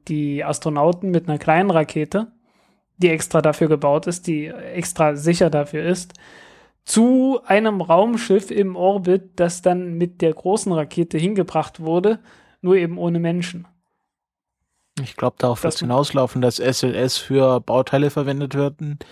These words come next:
Speaker 2: wird und dass man die Menschen mit einer kleinen, wahrscheinlich von, nicht von der nasa gebauten Rakete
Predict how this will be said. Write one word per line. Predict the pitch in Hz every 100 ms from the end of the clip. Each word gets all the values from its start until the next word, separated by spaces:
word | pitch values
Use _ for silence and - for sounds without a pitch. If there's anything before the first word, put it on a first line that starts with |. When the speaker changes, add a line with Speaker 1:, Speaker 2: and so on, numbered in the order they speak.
| - - - - -
Speaker 2:
wird | 123 143 147 -
und | 135 131 127
dass | 123 -
man | 127 127 127
die | 123 123
Menschen | 120 120 131 151
mit | 135 127
einer | 127 123
kleinen, | - - 120 123 139 131
wahrscheinlich | 120 - 120 127 120
von, | - 123 117 120 - - - - -
nicht | 135 -
von | 139
der | 135
nasa | 135 131 131
gebauten | 123 127 151
Rakete | 127 127 - 135 - 135 127 127